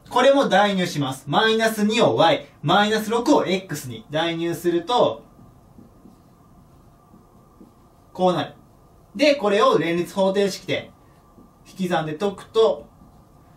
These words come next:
Aが一となります。で、まあ、どっちかに代入すると、Bは四と分かるので、AとB戻してあげて、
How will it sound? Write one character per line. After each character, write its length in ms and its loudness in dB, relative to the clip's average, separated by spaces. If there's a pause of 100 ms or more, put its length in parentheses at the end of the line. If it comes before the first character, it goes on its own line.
(400)
A 420 2
が 380 2
一 260 -8
と 100 2
な 120 0
り 100 -6
ま 140 -14
す。 240 -20
で、 100 2
ま 120 4
あ、 20 0
ど 160 0
っ 40 -12
ち 100 -12
か 100 -2
に 100 0
代 240 -2
入 160 -2
す 140 -12
る 100 -2
と、 320 0 (720)
B 380 0
は 200 0
四 440 0
と 240 -6
分 200 0
か 120 0
る 120 0
の 140 -2
で、 320 0
A 60 -2
と 100 0
B 160 0
戻 280 0
し 100 -6
て 100 -2
あ 140 0
げ 100 -2
て、 340 -2